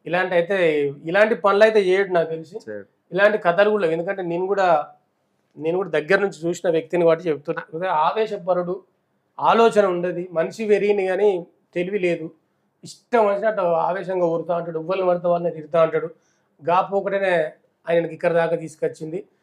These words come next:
Speaker 1: So, ఈ వార్త అయితే తప్పుడు వార్త. కౌశిక్ రెడ్డి వివరణ ఇచ్చేటప్పుడు గా-, అధికారంలో ఉన్నప్పుడు నువ్వు ఎట్లా ఎగిరినావో,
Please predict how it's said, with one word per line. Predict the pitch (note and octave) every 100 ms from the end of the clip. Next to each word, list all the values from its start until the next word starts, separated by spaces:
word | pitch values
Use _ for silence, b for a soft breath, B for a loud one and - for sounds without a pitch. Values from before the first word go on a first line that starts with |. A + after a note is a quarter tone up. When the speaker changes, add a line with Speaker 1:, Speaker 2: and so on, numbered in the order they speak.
| _ _ _ -
Speaker 1:
So, | A#3 A3+
ఈ | G#3 A3+
వార్త | G#3+ A3 -
అయితే | A3 A3+
తప్పుడు | - F3+ G#3+ G#3
వార్త. | G3 F#3 G3+ A3+ - _ _ _ _ _ _ _ _ _ _
కౌశిక్ | F3+ G3 A#3 G#3
రెడ్డి | A3+ G#3+
వివరణ | G3+ G#3 G#3+
ఇచ్చేటప్పుడు | G#3 - G3+ E3 G#3 B3 A#3+ - _ D#3
గా-, | F3+
అధికారంలో | F#3 E3+ F3+ A#3+ B3+ B3+ B3+ B3 B3
ఉన్నప్పుడు | A3+ A#3 A#3 A3+ B3+ B3+ - _ _ F#3+
నువ్వు | G#3
ఎట్లా | G#3 F#3 A3 A#3+ A#3+ A#3 A3 G#3+ G3+ F#3+ F3 F3 _ _ _ _ E3
ఎగిరినావో, | F#3 A#3 A#3 A3 G#3+ A#3+